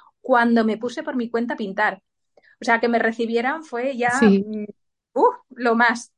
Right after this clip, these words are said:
Speaker 1: Así que con mis cuadros debajo del brazo me planto allá
Speaker 2: <laughs>
Speaker 1: y recuerdo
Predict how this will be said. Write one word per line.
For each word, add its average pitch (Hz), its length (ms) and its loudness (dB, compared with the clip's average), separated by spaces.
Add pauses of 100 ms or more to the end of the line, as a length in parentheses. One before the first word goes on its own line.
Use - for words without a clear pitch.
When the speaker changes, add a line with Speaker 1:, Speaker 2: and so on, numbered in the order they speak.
(140)
Speaker 1:
Así 226 300 -8
que 214 180 -4
con 214 180 -2
mis 214 480 -2
cuadros 269 500 4
debajo 240 240 -2
del 220 140 -2
brazo 302 300 -2
me 208 140 -2
planto 240 300 -4
allá 302 200 -2 (560)
Speaker 2:
<laughs> - 460 -4 (360)
Speaker 1:
y 294 140 -4
recuerdo 262 400 -4